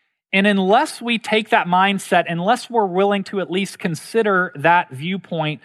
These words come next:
we'll never experience the type of community that God wants to give us.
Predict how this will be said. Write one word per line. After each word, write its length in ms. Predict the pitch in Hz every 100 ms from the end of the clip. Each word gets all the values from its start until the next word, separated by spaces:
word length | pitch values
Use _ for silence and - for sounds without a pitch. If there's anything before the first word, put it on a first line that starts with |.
| - -
we'll 180 | 170 175
never 480 | 160 180 214 247 226
experience 800 | 185 - - 202 185 185 180 -
the 140 | 160
type 400 | - 180 180 185
of 180 | 160 -
community 540 | - 160 170 170 170
that 160 | 151 139
God 280 | 143 143 139
wants 280 | 131 131 -
to 100 | 127
give 220 | 120 107
us. 480 | 87 - - -